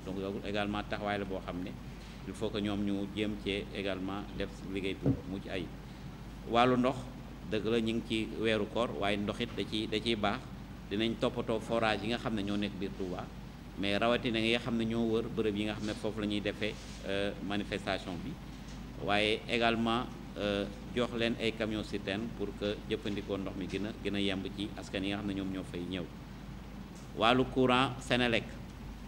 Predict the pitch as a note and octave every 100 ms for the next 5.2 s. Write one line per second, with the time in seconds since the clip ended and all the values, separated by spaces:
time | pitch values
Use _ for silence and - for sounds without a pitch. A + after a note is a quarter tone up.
0 | - - - - - G#2+ A#2+ B2+ C3 B2+
1 | C3 B2 B2+ A#2 C3 D3 A#2+ A2 A#2 A2+
2 | A#2 A2+ A2 A2+ A#2 A2 G#2+ G#2 G2+ F#2+
3 | G2 F#2+ A2 A#2+ - - G#2 A2+ G#2+ A2
4 | G#2+ G#2 A2 - G#2+ A2+ A2+ G#2 G2+ G2
5 | F#2+ G2